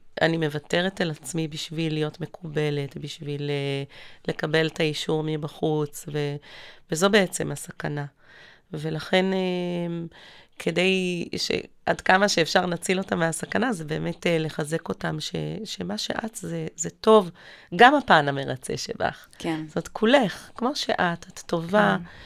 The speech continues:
Speaker 1: ו-, והשיקול דעת שלך הוא נכון, והדרך שאת רואה את ה-, את הדברים, ו-, ו-,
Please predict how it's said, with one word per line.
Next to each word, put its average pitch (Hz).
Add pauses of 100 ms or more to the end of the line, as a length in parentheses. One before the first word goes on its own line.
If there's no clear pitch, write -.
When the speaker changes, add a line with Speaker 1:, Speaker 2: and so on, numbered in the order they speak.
(400)
Speaker 1:
ו-, 165 (280)
והשיקול 170
דעת 185
שלך 165
הוא 165
נכון, 156
והדרך 160
שאת -
רואה 180
את -
ה-, 160 (680)
את 175
הדברים, 170
ו-, 165 (140)
ו-, 165